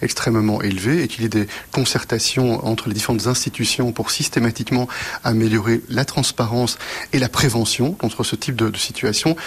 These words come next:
Ça me paraît une bonne chose. Et que pour autant, il faut créer un nouvel instrument ou vérifier si des instruments existants ne doivent pas être davantage, euh, mobilisés.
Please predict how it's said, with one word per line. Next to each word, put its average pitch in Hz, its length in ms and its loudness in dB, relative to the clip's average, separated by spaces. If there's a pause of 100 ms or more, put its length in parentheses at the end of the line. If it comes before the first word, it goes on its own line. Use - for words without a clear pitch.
(120)
Ça - 160 2
me 104 40 0
paraît 117 220 0
une 117 100 2
bonne 127 160 4
chose. 117 280 0
Et - 40 -12
que - 120 -8
pour 120 180 -2
autant, 135 380 0 (280)
il 107 120 -2
faut 120 200 0
créer 135 320 0
un 120 100 2
nouvel 113 260 2
instrument 104 240 -2 (380)
ou 117 80 -2
vérifier 101 340 0
si 135 140 -2
des 107 100 0
instruments 110 300 0
existants 107 420 0 (300)
ne - 20 -4
doivent 110 180 0
pas 120 120 0
être 113 160 -4
davantage, 107 640 0
euh, 104 160 2
mobilisés. 104 560 2